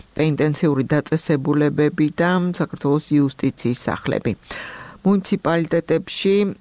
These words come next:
ნა-, მუშაობას აგრძელებენ კონკრეტული მომსახურების გამწევი სამსახურებიც.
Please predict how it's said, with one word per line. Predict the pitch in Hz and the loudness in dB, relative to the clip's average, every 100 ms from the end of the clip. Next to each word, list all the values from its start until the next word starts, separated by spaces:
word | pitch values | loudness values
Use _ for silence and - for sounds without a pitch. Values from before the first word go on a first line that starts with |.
| - - | -8 -2
ნა-, | 156 147 | 0 2
მუშაობას | 156 - 175 151 147 147 | 0 0 0 2 0 0
აგრძელებენ | 143 143 151 160 143 135 - 131 127 123 120 - | -4 -4 0 2 2 2 2 0 2 -2 -4 -6
კონკრეტული | - 165 147 156 143 - 143 131 131 | -2 -2 0 0 0 2 2 4 2
მომსახურების | 135 143 - 151 - 147 139 165 123 - | 2 0 0 -4 -2 0 0 0 -4 -4
გამწევი | - 151 147 - 131 127 123 123 - | 0 2 0 -2 0 2 0 -4 -8
სამსახურებიც. | - 139 135 - - - 156 156 185 196 | -8 -4 -2 -2 -4 0 2 2 2 0